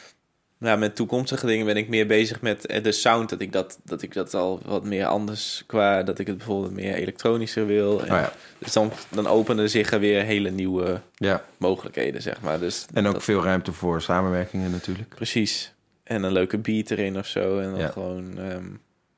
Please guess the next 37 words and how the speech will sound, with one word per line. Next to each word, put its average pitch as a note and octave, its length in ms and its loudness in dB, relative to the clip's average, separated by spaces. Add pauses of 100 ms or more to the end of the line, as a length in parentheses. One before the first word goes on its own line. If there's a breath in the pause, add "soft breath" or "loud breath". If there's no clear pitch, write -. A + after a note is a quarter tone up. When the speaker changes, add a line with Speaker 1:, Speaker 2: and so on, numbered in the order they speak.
(140)
Speaker 1:
daarmee G2 440 -2
gaan - 180 -8
schrijven - 400 -6
met F2 120 -8
samples - 460 -4
en F2+ 100 -8
zo. - 100 -8 (180)
Speaker 2:
Hmm. F2 160 0
Speaker 1:
Dus - 100 -8
dat A2 140 -2
ben G#2 160 0
ik, G#2 120 -2
daar G#2+ 120 2
ben G#2 120 2
ik G2+ 140 -2
nu - 80 -6
een G2 60 -4
beetje F#2+ 260 0
mee F#2+ 100 -2
bezig. F2+ 340 0
Dus F#2+ 140 -8
dat, - 340 -4 (500 soft breath)
dus - 120 -16
dat G#2 120 2
heb A2+ 140 4
ik A#2 80 2
eigenlijk F#2 300 4
nog - 80 -20
niet G#2+ 160 -10
gedaan. - 440 -6
Speaker 2:
Nee. E2 220 -4 (100)
Speaker 1:
Dus - 100 -16 (240)
daarin, F#2+ 240 -6
eh, F#2+ 140 -8 (1500)
Speaker 2:
Dat A2+ 160 2
doet G#2 120 2
Muse F#2+ 380 0